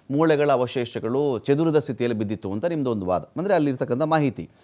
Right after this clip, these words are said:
ಇದೊಂದು ಮರ್ಡರ್ ಆಗಿತ್ತು ಅಂತ ಅಂದ್ಕೊಳ್ಳೋಣ. ಮರ್ಡರ್ ಆಗಿದ್ರೆ, ಮರ್ಡರ್ ಮಾಡಿದವನು ಈ ಬಂಗ್ಲಾ ಗುಡ್ಡಕ್ಕೆ ತಂದು ತಂದು ಅಲ್ಲಿ ಹೆಣಗಳನ್ನು ಬಿಸಾಕಿದ್ದಾನ? ಸಹಜವಾಗಿ ಹೂಳ್ತಾ ಇದ್ದ,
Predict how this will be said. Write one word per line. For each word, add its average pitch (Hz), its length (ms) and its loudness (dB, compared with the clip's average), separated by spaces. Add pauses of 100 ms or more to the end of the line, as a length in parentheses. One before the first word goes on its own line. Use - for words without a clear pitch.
(320)
ಇದೊಂದು 208 260 6
ಮರ್ಡರ್ 220 280 10
ಆಗಿತ್ತು 202 300 10
ಅಂತ 175 100 0
ಅಂದ್ಕೊಳ್ಳೋಣ. 139 400 -4 (760)
ಮರ್ಡರ್ 208 300 8
ಆಗಿದ್ರೆ, 131 500 4
ಮರ್ಡರ್ 220 360 2
ಮಾಡಿದವನು 147 880 0
ಈ 165 80 -2
ಬಂಗ್ಲಾ 147 280 4
ಗುಡ್ಡಕ್ಕೆ 165 320 0
ತಂದು 143 160 -2
ತಂದು 151 280 -2
ಅಲ್ಲಿ 151 140 0
ಹೆಣಗಳನ್ನು 117 360 -2
ಬಿಸಾಕಿದ್ದಾನ? 87 600 -4 (420)
ಸಹಜವಾಗಿ 190 360 2
ಹೂಳ್ತಾ 170 360 2
ಇದ್ದ, 117 180 -2